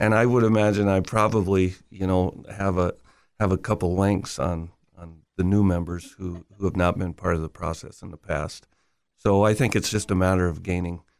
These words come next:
more confidence and getting into more routine before that feeling kinda, kinda goes away. I d-,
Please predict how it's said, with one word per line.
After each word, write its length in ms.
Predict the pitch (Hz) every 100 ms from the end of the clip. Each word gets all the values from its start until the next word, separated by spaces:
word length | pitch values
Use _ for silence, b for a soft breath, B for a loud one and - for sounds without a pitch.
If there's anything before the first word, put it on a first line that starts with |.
| _
more 180 | 104 95
confidence 800 | - 104 92 - 92 90 87 - -
and 160 | 87
getting 300 | 80 87 85
into 240 | 82 82 80 82 _ _
more 160 | 95 85
routine 500 | 85 78 - 95 87
before 320 | 80 - 90
that 200 | 82 -
feeling 340 | - 90 80 78
kinda, 180 | 85 80 _ _ _ _ _ _ -
kinda 140 | 87
goes 340 | 73 85 82 80
away. 280 | 82 85 82
I 60 | 90
d-, 160 | 85